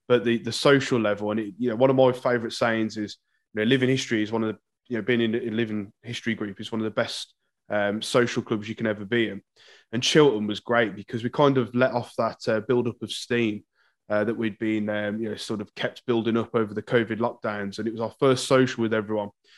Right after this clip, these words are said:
So we definitely made the most of it and had a right good laugh at, uh, at that event. And only the other day, I was looking back at some of the photos that were taken in the bar where we've all got, you know, empty beer boxes on our heads and all that. We had a right good laugh at that. It was a fun,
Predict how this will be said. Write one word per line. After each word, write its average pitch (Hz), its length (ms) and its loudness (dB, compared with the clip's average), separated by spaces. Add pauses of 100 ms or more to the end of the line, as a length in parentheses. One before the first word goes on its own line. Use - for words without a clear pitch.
(180)
So 123 140 -2
we 113 80 -2
definitely 135 320 4
made 120 180 6
the 117 60 -4
most 117 320 2
of - 60 -6
it 113 60 0
and 110 80 -4
had 110 120 -2
a 110 40 -2
right 120 320 4
good 113 160 -4
laugh 113 320 -2 (140)
at, 107 260 -8
uh, 107 280 0
at 110 80 -4
that 113 160 0
event. 110 320 0
And 110 80 0
only 127 180 4
the 127 120 4
other 117 120 0
day, 113 380 2 (520)
I 117 40 2
was 127 140 2
looking 131 220 2
back 120 200 2
at 127 100 0
some 120 140 0
of 120 40 4
the 113 120 -2
photos 127 440 2
that 117 100 0
were 101 60 -6
taken 120 360 -2
in 110 80 0
the 107 80 -2
bar 113 320 4
where 110 120 0
we've 110 120 -6
all 117 100 0
got, 113 260 -2 (220)
you 120 80 -6
know, 110 100 4
empty 120 300 0
beer 127 260 6
boxes 117 440 -4
on 107 100 0
our 107 140 0
heads 110 260 -4
and 110 100 -4
all 107 60 0
that. 107 120 -6
We 131 100 6
had 123 100 6
a 117 40 4
right 123 280 6
good 110 200 -4
laugh 107 280 -6
at 110 80 -14
that. 107 120 -12
It 104 40 -12
was 113 120 -10
a 110 40 -12
fun, 113 260 -6